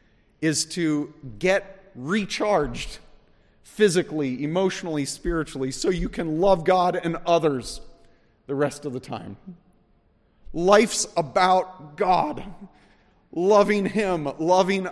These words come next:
others for Him. That's what it means to bear fruit, to experience God's love, to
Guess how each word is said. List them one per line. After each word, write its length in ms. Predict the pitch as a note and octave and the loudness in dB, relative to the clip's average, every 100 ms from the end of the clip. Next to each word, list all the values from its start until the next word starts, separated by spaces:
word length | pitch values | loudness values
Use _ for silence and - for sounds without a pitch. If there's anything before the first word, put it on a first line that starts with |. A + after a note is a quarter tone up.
| F3 | 0
others 540 | F#3 F#3 E3+ D3 - - - | 0 2 -2 -4 -8 -14 -20
for 360 | - G#3+ G3 F#3 | -14 -6 -2 -2
Him. 380 | F3 C#3 G#2+ F#2 F3 - _ _ _ _ _ _ _ _ - | -2 -4 -6 -14 -20 -20 _ _ _ _ _ _ _ _ -4
That's 380 | E3+ F#3 - | 0 0 -2
what 140 | G3 G3+ | -2 -2
it 100 | D3 | -2
means 400 | D#3+ D#3+ D#3 D3+ | -4 -4 -6 -8
to 100 | F3 | -8
bear 200 | C#3+ C#3+ | -4 -4
fruit, 480 | C3+ F3 D3+ G#2+ - - _ _ _ _ _ _ - | -4 -6 -6 -6 -16 -20 _ _ _ _ _ _ -8
to 160 | F3+ | -2
experience 920 | E3+ D#3+ - - - F#3 F#3+ G3 F#3+ | 0 0 -4 -6 -4 -2 0 -2 -6
God's 380 | - E3+ D#3 C#3 | -6 -2 -2 -4
love, 480 | C3+ C3+ C#3 A#2 G2+ - _ _ _ _ _ _ _ _ _ _ _ - | -4 -2 -2 -4 -8 -20 _ _ _ _ _ _ _ _ _ _ _ -10
to 180 | E3 | -8